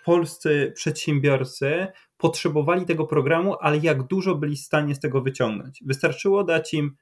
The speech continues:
podstawową wiedzę, to, co my dawaliśmy, to była podstawowa wiedza oraz indywidualna konsultacja dla tych bardziej zaawansowanych i zbudowanie takiego planu rozwoju, takie wytyczenie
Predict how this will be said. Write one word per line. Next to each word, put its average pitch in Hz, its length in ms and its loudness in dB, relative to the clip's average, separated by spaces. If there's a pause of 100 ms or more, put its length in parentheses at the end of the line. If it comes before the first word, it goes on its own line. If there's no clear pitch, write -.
(140)
podstawową 175 600 0
wiedzę, 143 460 -2 (200)
to, 170 80 0
co 165 100 -4
my 151 80 -2
dawaliśmy, 139 460 -2
to 139 100 -8
była 131 260 0 (140)
podstawowa 160 520 0
wiedza 131 520 -2 (440)
oraz 165 800 2
indywidualna 151 1080 2
konsultacja 139 600 -2
dla 127 120 0
tych 120 140 -6
bardziej 139 240 0
zaawansowanych 131 760 -2
i 139 40 -6
zbudowanie 139 480 0
takiego 135 280 -2
planu 147 440 2
rozwoju, 127 580 0
takie - 200 -6
wytyczenie 180 580 0